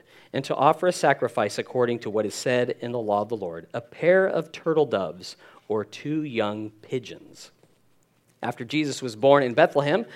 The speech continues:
our passage lists three separate and significant actions: the circumcision of Christ, the presentation of Jesus before the Lord,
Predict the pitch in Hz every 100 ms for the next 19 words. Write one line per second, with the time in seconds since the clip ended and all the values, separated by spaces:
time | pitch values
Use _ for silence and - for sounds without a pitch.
0 | - - - 123 - 160 170 165 139 113
1 | 127 139 - - - _ 190 294 262 95
2 | - - - - 180 170 135 - - _
3 | _ _ _ - 139 131 - 147 165 165
4 | - 131 - 156 160 - 95 98 196 -
5 | - - - - - - 107 - 156 156
6 | 175 - 151 180 180 - 196 151 - -
7 | _ _ - _ - - - 143 135 131
8 | 117 - 190 233 - 120 175 269 - _
9 | 117 110 117 117 107 104 - 113 107 117
10 | 113 101 101 117 113 117